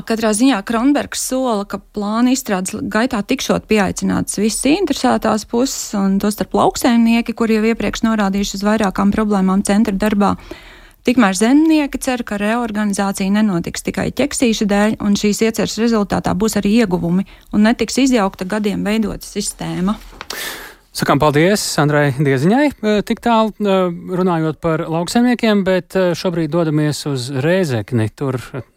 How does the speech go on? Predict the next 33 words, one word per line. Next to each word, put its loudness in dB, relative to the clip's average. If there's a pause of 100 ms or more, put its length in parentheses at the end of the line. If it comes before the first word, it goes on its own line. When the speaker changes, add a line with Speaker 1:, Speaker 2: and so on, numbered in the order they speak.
(120)
Speaker 2:
jā, -10
tā -14
var -14
teikt, -6
drāma 0
nebeidzas. 0 (420)
Atstādinātais 2
Rēzeknes -2
mērs 0
Aleksandrs -2
Bartaševičs, 0 (140)
e, 4 (160)
no 2
partijas -4
Kopā 0
Latvijai 0
tiek -2
turēts 0
aizdomās 0
par 0
neizpaužamu 0
ziņu 0
atklāšanu 0
ģimenes -2
loceklim. -4
Jau -2
ziņojām 2
par 2 (400)
kratīšanu, 0
ko 0 (360)
otrdien 0
Rēzeknes -4
domē 0